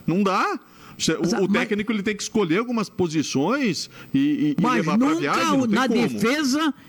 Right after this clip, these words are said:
Speaker 2: se eu sou treinador, eu tenho que escolher. Na defesa eu tenho que levar substituto dos quatro,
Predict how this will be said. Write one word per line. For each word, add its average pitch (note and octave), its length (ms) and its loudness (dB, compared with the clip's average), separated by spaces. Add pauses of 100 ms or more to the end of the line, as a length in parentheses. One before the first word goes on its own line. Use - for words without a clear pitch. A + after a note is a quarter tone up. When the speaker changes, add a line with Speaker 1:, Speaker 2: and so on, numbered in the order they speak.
Speaker 2:
se - 140 -2
eu B3 120 2
sou C4+ 280 -2
treinador, A3+ 840 0 (320)
eu G#3 140 0
tenho B3+ 180 0
que - 120 -8
escolher. G#3 580 0 (600)
Na C4 200 0
defesa B3 540 -2
eu C#4+ 40 -4
tenho D4 160 -4
que C#4+ 80 -4
levar D4 240 2
substituto D#4 680 -2
dos B3+ 200 0
quatro, A3+ 420 -2